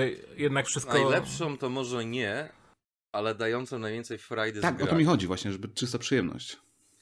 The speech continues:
Speaker 2: Bo wiesz, jak mówisz najlepsza gra, to często gęsto trzeba to odróżnić, żeby potem nie było
Speaker 1: To jest
Speaker 2: chuja się znacie i tak dalej,
Speaker 1: To
Speaker 2: bo
Speaker 1: jest gra, w
Speaker 2: grafika,
Speaker 1: którą
Speaker 2: bo
Speaker 1: nie
Speaker 2: coś
Speaker 1: grałem
Speaker 2: tam.
Speaker 1: na Advance'ie,
Speaker 2: Ale właśnie
Speaker 1: a,
Speaker 2: chodzi o
Speaker 1: a
Speaker 2: fan.
Speaker 1: z chęcią bym chyba właśnie zagrał, bo,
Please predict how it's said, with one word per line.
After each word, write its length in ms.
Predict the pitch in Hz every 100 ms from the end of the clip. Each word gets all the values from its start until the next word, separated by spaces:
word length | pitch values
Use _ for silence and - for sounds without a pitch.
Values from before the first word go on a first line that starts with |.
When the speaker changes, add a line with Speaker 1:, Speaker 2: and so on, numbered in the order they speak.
| _ _ _
Speaker 2:
Bo 180 | 107 143
wiesz, 420 | 147 113 - - _ _ _
jak 200 | 110 131
mówisz 260 | 143 135
najlepsza 400 | 127 120 135 120
gra, 180 | 101 123
to 120 | 123
często 320 | 107 120 - 101
gęsto 260 | 107 107
trzeba 160 | 110 98
to 140 | 107
odróżnić, 560 | 98 104 110 87 82 -
żeby 300 | 87 82 85
potem 240 | 92 90
nie 120 | 92
było 140 | 90 92 120 123 120 - 90
Speaker 1:
To 100 | 185
jest 280 | 214 - - -
Speaker 2:
chuja 320 | - 127 104
się 140 | -
znacie 360 | 95 101 92 87
i 60 | 82
tak 200 | 85 85
dalej, 260 | 101 92
Speaker 1:
To 80 | 185
Speaker 2:
bo 40 |
Speaker 1:
jest 100 | - -
gra, 40 |
w 40 |
Speaker 2:
grafika, 220 | - 185 190
Speaker 1:
którą 160 | 180
Speaker 2:
bo 40 | 170
Speaker 1:
nie 60 | 165
Speaker 2:
coś 60 |
Speaker 1:
grałem 260 | 156 170 175
Speaker 2:
tam. 100 | 160
Speaker 1:
na 60 |
Advance'ie, 460 | 151 139 170 175 156 -
Speaker 2:
Ale 140 | 92 95
właśnie 400 | 110 131 120 120
Speaker 1:
a, 140 | 143 143
Speaker 2:
chodzi 220 | 139 156
o 160 | 143
Speaker 1:
a 40 | 143
Speaker 2:
fan. 180 | 110 85
Speaker 1:
z 20 |
chęcią 260 | 156 170
bym 160 | 156 151
chyba 200 | 151 139
właśnie 340 | 139 143 151
zagrał, 480 | 139 156 185 113 110
bo, 340 | 107 117 123